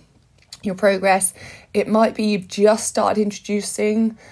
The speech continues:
a little bit more socialising back into your life, because again, some people when they first go into a diet phase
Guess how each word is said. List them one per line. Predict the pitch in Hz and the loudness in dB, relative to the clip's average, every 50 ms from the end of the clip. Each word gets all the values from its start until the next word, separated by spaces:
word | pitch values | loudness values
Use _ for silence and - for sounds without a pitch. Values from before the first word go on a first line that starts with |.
| - _ _ | -20 _ _
a | - 185 175 | -4 -2 0
little | 175 190 180 | 2 2 2
bit | 170 - 170 185 | 0 -2 -2 -2
more | 175 170 | -2 -2
socialising | - - - 254 247 247 - - 240 240 240 226 240 240 226 | 0 0 0 0 0 0 -2 -2 0 0 2 0 0 0 0
back | 233 226 - - | -2 -4 -2 0
into | 233 220 226 - 226 | 0 0 0 0 -2
your | 214 208 | 0 0
life, | 214 220 220 214 214 208 | 2 2 2 2 0 -2
because | - - - 190 | -4 -8 -6 -6
again, | 202 196 185 208 190 185 190 185 170 | -6 -2 0 2 2 2 0 -2 -4
some | - - 214 214 208 | -2 0 0 0 0
people | 190 202 190 - 196 | -2 -6 -6 -6 -6
when | 180 185 180 | -4 -4 -4
they | 180 185 | -4 -4
first | - 190 185 185 185 - | -2 -2 -2 -2 -4 -6
go | 175 | -8
into | 170 165 - | -8 -6 -8
a | 170 | -6
diet | 170 - 190 180 180 180 - | -2 0 2 2 0 -2 -4
phase | - 190 185 180 175 175 175 - | -2 0 0 0 0 -2 -6 -10